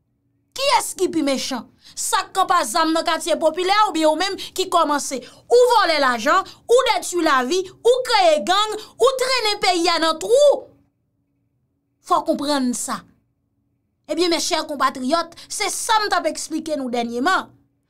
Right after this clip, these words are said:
si ke nou g on dlo k ap vini sal, se pa bokit la pou n kraze, men se fouye pou n fouye tè a pou n konnen ki kote tiyo a pete, ki lakòz dlo a ap vini sal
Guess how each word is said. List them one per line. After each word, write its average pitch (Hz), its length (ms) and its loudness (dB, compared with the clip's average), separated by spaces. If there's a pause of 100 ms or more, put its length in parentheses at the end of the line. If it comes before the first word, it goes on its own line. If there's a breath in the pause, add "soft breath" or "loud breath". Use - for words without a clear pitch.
(160 loud breath)
si - 340 -2 (160)
ke 370 240 4
nou 370 180 -2
g 415 80 2
on 311 160 0
dlo 440 320 2
k 349 100 0
ap 262 120 -6
vini 294 300 -2
sal, 320 680 0 (1700)
se 440 260 0
pa 415 160 4
bokit 403 480 -2
la 370 140 2
pou 311 120 -4
n 302 140 -6
kraze, 269 460 0 (1300)
men 381 140 -4
se 466 160 0 (200)
fouye 466 580 0
pou 415 140 0
n 381 100 -4
fouye 392 380 0
tè 349 120 -2
a 339 120 2
pou 349 140 -2
n 330 120 -4
konnen 381 320 0
ki 494 220 -2
kote 440 360 2
tiyo 381 380 0
a 302 160 4
pete, 320 360 2 (300 loud breath)
ki 392 140 -2
lakòz 330 880 4
dlo 349 300 4
a 381 60 4 (200)
ap 240 100 -8
vini 294 280 -6
sal 262 420 0